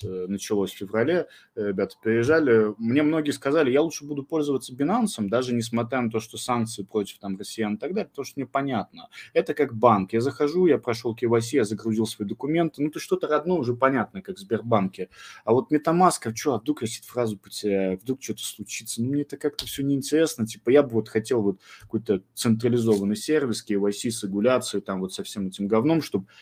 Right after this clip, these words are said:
в случае чего я хотя бы, хотя бы имел иллюзию, что я могу кому-то пожаловаться». У нас, кстати, вот проходил, насколько я помню,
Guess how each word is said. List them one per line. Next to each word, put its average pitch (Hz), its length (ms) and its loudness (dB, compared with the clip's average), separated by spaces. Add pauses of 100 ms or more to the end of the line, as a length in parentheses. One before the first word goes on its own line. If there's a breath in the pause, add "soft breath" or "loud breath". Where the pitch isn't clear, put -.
(100)
в - 60 -18
случае 117 260 0 (100)
чего 139 420 8 (180 loud breath)
я 107 160 8
хотя 101 540 4
бы, 101 440 4
хотя 117 460 2
бы 110 200 2
имел 104 280 6
иллюзию, 127 340 0
что - 180 -4
я 101 80 2
могу 98 220 0
кому-то 104 340 0
пожаловаться». 95 680 0
У - 20 -16
нас, 85 180 -12
кстати, - 300 -12
вот 87 140 -8
проходил, 95 380 -4
насколько 92 380 -8
я 92 60 -6
помню, 98 360 -4